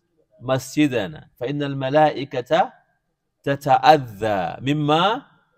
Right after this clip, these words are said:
يتأذى منه بنو، بنو آدم." You know, uh, uh, You know, the, the, the onions has a very, a very strong smell.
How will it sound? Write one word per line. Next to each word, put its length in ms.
يتأذى 920
منه 760
بنو، 540
بنو 240
آدم." 260
You 140
know, 380
uh, 280
uh, 440
You 140
know, 260
the, 400
the, 320
the 160
onions 400
has 200
a 60
very, 360
a 80
very 240
strong 480
smell. 440